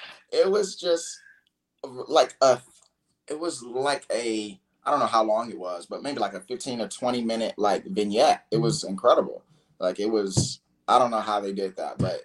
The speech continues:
Speaker 1: I, I'm glad that they pulled that off.
Speaker 2: Is there a part of you that wishes that you would have been part of this WrestleMania, even though, you know, it was a very different Mania than what we're used to seeing?
Speaker 1: Um, yes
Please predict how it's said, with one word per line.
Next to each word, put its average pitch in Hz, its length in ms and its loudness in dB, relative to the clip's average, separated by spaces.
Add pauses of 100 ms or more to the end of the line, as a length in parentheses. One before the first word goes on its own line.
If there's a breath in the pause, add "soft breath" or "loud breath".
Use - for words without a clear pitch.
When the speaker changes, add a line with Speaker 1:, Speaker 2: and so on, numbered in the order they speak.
(120)
Speaker 1:
I, 85 300 -2
I'm 104 140 -4
glad 101 320 2
that 87 120 -8
they 92 100 -4
pulled 92 320 -4
that 87 160 -2
off. 60 240 0
Speaker 2:
Is 165 160 6
there 202 260 10
a 208 60 -2
part 185 240 8
of 190 100 6
you 190 120 8
that 165 160 6
wishes 147 420 4
that 139 320 6
you 139 160 4
would 165 100 8
have 156 100 4
been 160 140 4
part 156 200 4
of 147 80 2
this 151 140 2
WrestleMania, 160 680 4
even 147 220 2
though, 143 160 6
you 147 100 4
know, 131 60 4
it 127 40 4
was 127 100 2
a 127 40 0
very 131 180 6
different 135 400 0
Mania 135 340 4
than 127 240 2
what 127 140 0
we're 123 100 2
used 123 200 0
to 120 80 0
seeing? 143 440 2 (1400)
Speaker 1:
Um, 170 600 4 (2750 loud breath)
yes 139 880 2